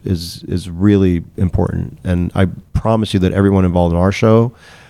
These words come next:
I can't speak to everybody who's been ever involved in Star Trek, but I, most of the people I've met, I would say, would also say the same thing, that it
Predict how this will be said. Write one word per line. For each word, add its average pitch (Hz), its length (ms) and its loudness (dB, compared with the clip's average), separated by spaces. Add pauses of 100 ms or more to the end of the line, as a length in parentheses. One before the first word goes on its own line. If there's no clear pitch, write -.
(120)
I 104 60 -6
can't 113 200 0
speak - 160 -6
to 120 60 0
everybody 98 520 0
who's 92 220 -4
been 101 200 -2
ever 98 240 -2
involved 90 240 -6
in 87 60 -10
Star 151 200 2
Trek, 92 260 -8 (100)
but 92 260 -8
I, 98 100 -6 (180)
most 104 420 -2
of 147 40 -6
the 151 60 -2
people 139 140 0
I've 113 100 -2
met, 131 260 -2
I 110 60 -2
would 104 260 -4
say, 110 280 -2
would 92 260 -6
also 104 320 -6
say 98 220 -6
the 98 100 -8
same 92 240 -8
thing, 107 280 -4
that 90 120 -6
it 87 80 -8